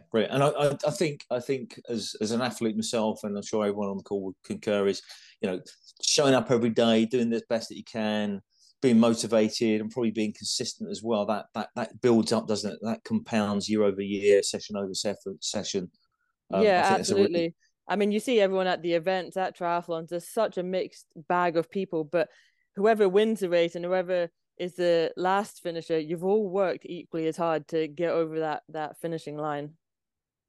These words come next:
Speaker 1: Yeah, yeah. And we'll, we'll, we'll take a look at some of those things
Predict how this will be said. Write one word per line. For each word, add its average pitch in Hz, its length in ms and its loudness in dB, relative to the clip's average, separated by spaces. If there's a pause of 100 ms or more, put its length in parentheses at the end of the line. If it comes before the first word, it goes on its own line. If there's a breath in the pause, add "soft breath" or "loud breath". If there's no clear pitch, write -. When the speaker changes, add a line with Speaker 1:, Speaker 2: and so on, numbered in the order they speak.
(160)
Speaker 1:
Yeah, 85 240 0 (140)
yeah. 95 200 2 (340 loud breath)
And 143 140 2
we'll, 165 180 4
we'll, 160 240 4
we'll 160 120 2
take 175 260 0
a 156 40 -2
look 156 220 0
at - 60 -8
some 139 200 -4
of 131 60 -2
those 127 140 -6
things 117 340 -8